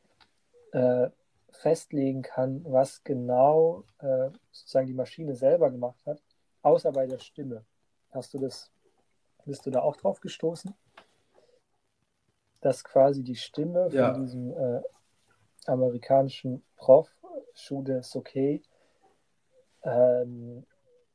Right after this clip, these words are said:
Speaker 1: zwar sehr, also die, die setzt einfach so erzählend ein zum Teil. Manchmal wird sie als, auch als Rhythmus-Ding quasi verwendet, aber manchmal erzählt sie oder liest einfach so ein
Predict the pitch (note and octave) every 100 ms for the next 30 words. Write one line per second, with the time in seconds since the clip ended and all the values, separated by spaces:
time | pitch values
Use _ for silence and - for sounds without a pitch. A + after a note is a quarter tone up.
0 | _ - - C3 C3+ B2 C3+ C3+ C3 C3
1 | - B2 A#2+ C3 C3 B2+ B2 C#3 D#3+ C3
2 | D#3 - D3+ C#3 - - D#3 C3+ - D#3
3 | D#3+ C#3+ B2 - B2 C#3+ G3 - F3+ -
4 | E3+ F3+ C#3+ C#3+ D3 C3 - - C3 -
5 | C3+ C3+ B2 - - _ A2 _ - -
6 | - _ _ _ _ _ _ _ _ -
7 | C3+ - B2+ - C3+ D3+ - D#3+ E3 -
8 | - - - _ _ _ _ _ D#3+ D3+
9 | D#3 E3+ E3+ E3 E3 D#3 D#3 E3+ F#3+ D3+
10 | B2+ C#3 - C3+ C#3 - D3+ D#3 - B2+
11 | B2+ C#3+ C#3 - B2+ - - B2+